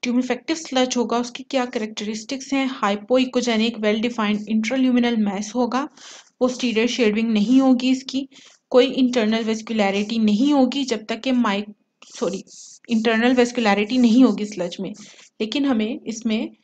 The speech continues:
ट्विंकलिंग आर्टिफैक्ट मिल सकता है जब माइक्रोलाइथेसिस होंगे। माइक्रोलाइथेसिस है अंदर तो ट्विंकलिंग आर्टिफैक्ट मिलेगा,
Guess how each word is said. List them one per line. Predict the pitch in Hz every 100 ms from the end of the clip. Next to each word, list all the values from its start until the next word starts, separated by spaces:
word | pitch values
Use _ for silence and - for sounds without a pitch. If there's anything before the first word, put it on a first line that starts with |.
| _ _ _ _ _ _ -
ट्विंकलिंग | 262 262 294 339
आर्टिफैक्ट | - 208 240 247 240 233
मिल | 285
सकता | - 247 - 247
है |
जब | 269 262
माइक्रोलाइथेसिस | 247 202 196 247 247 233 - 240 247 269 233
होंगे। | 202 180 214 - _ -
माइक्रोलाइथेसिस | 214 208 240 247 240 240 226 285 277
है | 285 277
अंदर | 254 254 285 -
तो | 240 262 -
ट्विंकलिंग | 220 220 233 233
आर्टिफैक्ट | 202 220 214 214
मिलेगा, | 196 196 240 285